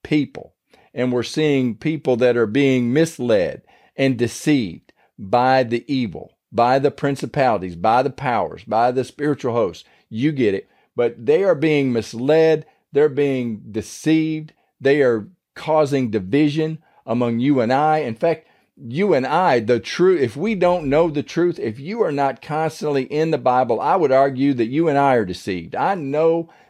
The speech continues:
that I am deceived in areas of my life, and I'm trying to get all my areas under the Bible and into the truth. But I'm here to tell you, I, newsflash, I don't have this all figured out. I'm doing the same thing you're doing.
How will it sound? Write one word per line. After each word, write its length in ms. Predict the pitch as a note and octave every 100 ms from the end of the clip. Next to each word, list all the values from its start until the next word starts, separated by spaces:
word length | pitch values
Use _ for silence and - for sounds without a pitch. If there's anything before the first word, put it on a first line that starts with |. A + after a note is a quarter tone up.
| _
that 200 | C3 -
I 140 | D3+ D#3+
am 160 | C#3+
deceived 480 | A#2 - C#3+ D3 C3+
in 120 | A#2
areas 360 | B2+ C#3 C#3 B2
of 80 | B2
my 160 | C3+
life, 340 | C3 C3+ C#3 D#3+
and 120 | C3+
I'm 160 | F#3+
trying 420 | - - E3 F3+ E3+
to 100 | C#3+
get 320 | B2+ C#3 _
all 260 | C#3 F#3 F#3
my 240 | D#3 D3 C#3
areas 460 | C3+ C#3 B2 G#2+ -
under 500 | D3+ D#3+ D#3+ E3+ E3 _ _ _ -
the 120 | A2
Bible 540 | - - G3 F#3 F#3
and 220 | B2+ A#2 -
into 460 | D#3+ E3 - E3+
the 100 | C#3+
truth. 440 | A2+ - E3+ F3+ - _ _ _ _
But 300 | B2+ B2+ - _ _
I'm 280 | E3+ G#3+ F#3
here 200 | E3 D#3
to 80 | C3+
tell 280 | D3 D3
you, 420 | C#3 B2 C#3+ D3+ -
I, 260 | C3 D#3
newsflash, 1040 | B2 B2 B2+ D3+ G3+ - G2+ F#2 A2 A2 _ -
I 120 | F3
don't 160 | A3 D#3
have 180 | C#3+
this 160 | C3 C3+
all 160 | C#3 C3
figured 340 | C3+ A#2 A2
out. 320 | D3 F#2+ _ _ _ _ _ -
I'm 380 | A#2+ D#3+ F#3 C3+
doing 320 | C#3 C3 B2
the 80 | G#2
same 360 | - D#3 F3
thing 220 | E3 D#3+
you're 160 | C#3 C3+
doing. 340 | A2+ A#2+ A#2